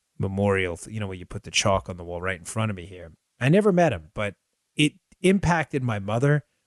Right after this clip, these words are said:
my aunts, and my grandmother so deeply. My grandmother was never the same. She lost her, you know, teenage son,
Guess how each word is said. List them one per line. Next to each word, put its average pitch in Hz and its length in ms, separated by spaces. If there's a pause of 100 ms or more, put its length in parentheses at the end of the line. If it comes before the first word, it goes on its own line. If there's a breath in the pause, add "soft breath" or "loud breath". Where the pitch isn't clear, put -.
my 104 180
aunts, 113 520
and 123 100
my 104 140
grandmother 113 480
so 135 240
deeply. 135 380
My 107 140
grandmother 147 380
was 120 200
never 127 240
the 104 100
same. 127 380
She - 180
lost 123 460
her, 107 260 (840)
you 143 80
know, 113 260 (360)
teenage 160 640
son, 92 600